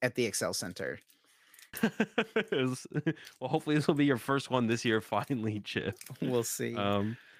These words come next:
Speaker 2: for, for, like, for Americans, London's pretty convenient to get to.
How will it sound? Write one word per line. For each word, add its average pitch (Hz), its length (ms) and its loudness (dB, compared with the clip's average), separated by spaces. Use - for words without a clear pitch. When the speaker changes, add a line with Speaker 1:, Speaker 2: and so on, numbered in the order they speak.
Speaker 2:
for, 175 200 0
for, 175 80 4
like, 185 120 6
for 180 140 6
Americans, 175 560 4
London's 160 460 2
pretty 170 220 2
convenient 143 480 2
to 127 80 -8
get 117 220 -2
to. 120 460 4